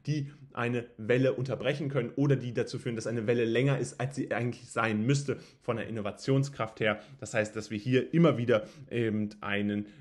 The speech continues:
äh, Strukturwandel durchleben, dass also auch Teil dieser Theorie der langen Welle, dass der Strukturwandel eben stattfindet. Und genau das seht ihr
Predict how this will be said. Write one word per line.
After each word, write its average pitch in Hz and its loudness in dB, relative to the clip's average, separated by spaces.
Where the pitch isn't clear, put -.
äh, 104 -2
Strukturwandel 113 0
durchleben, 117 -2
dass - -2
also 113 -4
auch 135 6
Teil 113 -2
dieser 107 -2
Theorie 107 -4
der 110 0
langen 101 0
Welle, 107 2
dass 107 -4
der 107 -6
Strukturwandel 95 -4
eben 107 -6
stattfindet. - -6
Und - -16
genau 104 0
das 104 0
seht 113 -2
ihr 139 -2